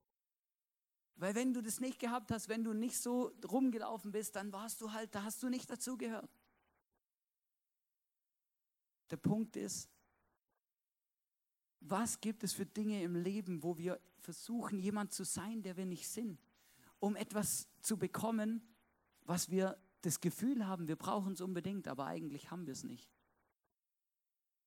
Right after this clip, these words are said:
Schau dir Jakob, der, der, der, der geht ans Äußerste, er betrügt seinen Vater, er betrügt seinen Bruder, verkleidet sich,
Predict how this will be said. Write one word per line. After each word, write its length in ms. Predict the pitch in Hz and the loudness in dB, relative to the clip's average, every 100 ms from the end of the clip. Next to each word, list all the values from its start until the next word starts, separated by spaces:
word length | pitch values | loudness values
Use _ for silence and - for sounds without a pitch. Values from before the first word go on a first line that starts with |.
| _ _ _ _ _ _ _ _ _ _ _ _ - | _ _ _ _ _ _ _ _ _ _ _ _ -18
Schau 180 | 147 156 | -12 -8
dir 100 | 170 | -6
Jakob, 360 | 180 - 160 | -6 -6 -4
der, 340 | 170 156 156 - - | 0 0 0 -6 -2
der, 160 | 151 | 0
der, 100 | 147 | 2
der 140 | 156 156 | 2 2
geht 180 | 180 175 | 2 2
ans 180 | 165 | 0
Äußerste, 520 | - 175 202 190 - 156 | 0 0 0 -2 -2 -2
er 80 | |
betrügt 420 | 151 165 - 196 - | -2 -2 -2 -4 -2
seinen 220 | 165 160 | -4 -4
Vater, 500 | - 180 180 180 175 | -2 -2 -2 -4 -4
er 80 | 143 | -4
betrügt 420 | 156 - 196 - | -6 -4 -6 -4
seinen 240 | 170 160 | -4 -4
Bruder, 360 | - 196 202 190 | -6 -6 -6 -4
verkleidet 600 | 180 - 165 208 175 - | -6 -4 -2 -2 -4 -6
sich, 240 | 185 190 | -8 -8